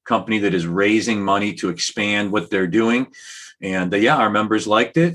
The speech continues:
and, uh, decided to collectively invest in it. And we've got a couple more investments, uh, that we're gonna be announcing in the weeks to come. Uh, but yeah, it's a pretty cool, pretty cool thing that we're doing. And it's kinda like a, you know, a benefit of membership that, you know, you're not gonna find on our website or anything, but, uh,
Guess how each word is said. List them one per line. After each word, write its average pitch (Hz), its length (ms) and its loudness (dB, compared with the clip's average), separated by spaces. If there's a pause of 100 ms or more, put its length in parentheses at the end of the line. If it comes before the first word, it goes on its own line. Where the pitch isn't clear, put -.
and, 101 320 -4
uh, 98 280 4
decided 107 380 0
to 107 80 0
collectively 107 560 -2
invest 117 420 -2
in 127 100 2
it. 139 220 0
And 101 220 -6
we've 101 120 -2
got 127 100 4
a 123 40 2
couple 147 200 -4
more 120 160 2
investments, 101 680 -2
uh, 92 340 0
that 95 100 -2
we're 95 120 -4
gonna 95 120 -4
be 98 100 -2
announcing 95 460 -4
in 95 120 -2
the 90 280 -4 (420)
weeks 131 420 0
to - 80 0
come. 95 520 0
Uh, 87 240 -2
but 117 120 0
yeah, 196 220 2
it's - 120 -2
a - 40 -6
pretty 170 220 0
cool, 170 540 0 (160)
pretty 151 160 -6
cool 147 400 0
thing 147 280 0
that 135 100 0
we're 127 120 2
doing. 143 380 4
And 101 280 -4 (320)
it's - 100 -20
kinda 147 180 0
like 127 180 2
a, 107 280 2 (100)
you 139 160 0
know, 101 400 -2 (120)
a 113 140 -6
benefit 123 560 0
of 113 80 -2
membership 120 600 0
that, 104 300 0
you 117 140 -4
know, 104 80 -2
you're 104 120 -4
not 110 100 0
gonna 107 140 -2
find 107 240 -2
on 104 80 0
our 98 80 0
website 104 380 0
or 110 60 0
anything, 107 500 -2
but, 90 280 -2
uh, 87 320 0